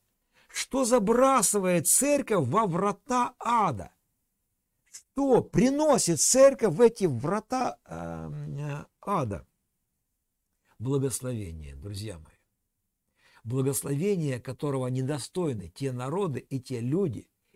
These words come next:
и те правители в том числе, которые, эм, руководимы вратами ада.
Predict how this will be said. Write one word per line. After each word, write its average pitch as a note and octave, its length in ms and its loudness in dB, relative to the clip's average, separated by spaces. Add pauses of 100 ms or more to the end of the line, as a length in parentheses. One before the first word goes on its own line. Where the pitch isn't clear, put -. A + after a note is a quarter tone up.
и D3+ 80 -4
те D3+ 220 -2
правители C#3+ 760 0
в - 60 -16
том B2 180 -6
числе, B2 520 -8 (380)
которые, D3+ 800 2 (400)
эм, A#2 760 -8 (360)
руководимы F#3 920 4
вратами F#3 840 0
ада. A2+ 640 -6